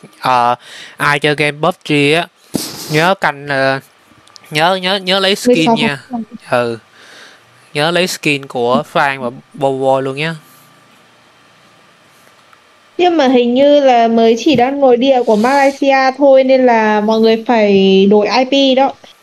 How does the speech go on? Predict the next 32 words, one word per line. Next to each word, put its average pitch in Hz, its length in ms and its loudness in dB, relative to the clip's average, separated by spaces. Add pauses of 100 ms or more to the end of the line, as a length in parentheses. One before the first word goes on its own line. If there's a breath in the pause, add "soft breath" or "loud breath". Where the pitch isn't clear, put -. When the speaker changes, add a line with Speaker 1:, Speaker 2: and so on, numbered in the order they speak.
(380)
Speaker 1:
Đúng 135 160 -18
rồi. 120 280 -10 (180)
Speaker 2:
Đổi 214 180 4
vùng. 214 360 4 (1900)
Speaker 1:
Rồi, 131 300 -12
trong 143 320 -8
thì 139 120 -8
Speaker 2:
Còn 254 160 2
về 247 260 2
khả 254 140 0
năng 220 100 -2 (200)
là 254 80 0 (120)
cái 233 100 -2 (360)
đấy 240 340 4
có, 226 300 4
ờ, 294 320 2
public 339 260 -2
quốc 349 220 0
tế 233 220 2
hay 311 180 -2
không 285 240 0
thì 262 220 2
cũng 269 380 -2 (1000)
Speaker 1:
Để 113 140 -6
xem - 200 0
Speaker 2:
cố 240 80 4
Speaker 1:
xét. 226 60 -2
Speaker 2:
gắng. 226 240 -2 (800)
Speaker 1:
Ừ. 123 260 -18 (960)
Phải 123 100 -12
xem 131 220 -12 (100)
xét. 147 180 -6